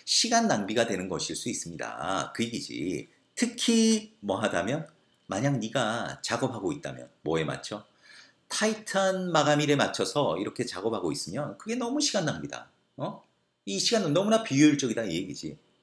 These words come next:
자, 그래서 이런 문제점이 있으니까 이제 해결책이 들어가는 거야. It is often more efficient. 그것은 종종 더 효율적입니다.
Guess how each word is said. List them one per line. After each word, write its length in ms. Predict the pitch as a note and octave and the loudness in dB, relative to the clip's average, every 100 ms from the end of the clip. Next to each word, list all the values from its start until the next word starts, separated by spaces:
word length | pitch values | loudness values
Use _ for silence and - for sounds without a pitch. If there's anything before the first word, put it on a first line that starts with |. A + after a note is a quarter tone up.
| _ | _
자, 220 | - A2 | -6 -4
그래서 500 | - A3 F#2+ - G3+ | 0 0 2 4 4
이런 240 | F#3+ F#3+ D3 | 6 4 4
문제점이 480 | A#2+ C3+ D3 C3+ | 4 4 4 2
있으니까 560 | A2+ - G2 - F3+ - - A#2+ | 0 0 -2 2 2 2 -4 0
이제 160 | A2+ | 0
해결책이 460 | - C3 B2+ A2 - | 2 4 4 2 -6
들어가는 340 | - B1 - | -6 -8 -10
거야. 200 | A1+ A1 - - - - D#3 | -14 -14 -16 -20 -20 -4 6
It 140 | D3+ | 8
is 180 | A#2+ - | 6 2
often 340 | B2+ C3+ F3+ E3+ | 2 2 0 0
more 340 | C#3+ C3+ C#3+ | 2 2 2
efficient. 600 | D#3 A#2 G#2 D2 - - - _ _ - | -2 -4 -4 -6 -10 -18 -18 _ _ -4
그것은 380 | A2 A#2+ C3+ | 4 4 4
종종 440 | - F2+ F2 B2 C3 _ _ | 0 -2 -2 -4 -6 _ _
더 240 | E2 F#2+ | 4 4
효율적입니다. 920 | G2+ - A2+ G#2+ D#2 C2 A#1+ D2+ C#2+ | 4 4 4 4 -2 -4 -6 -6 -6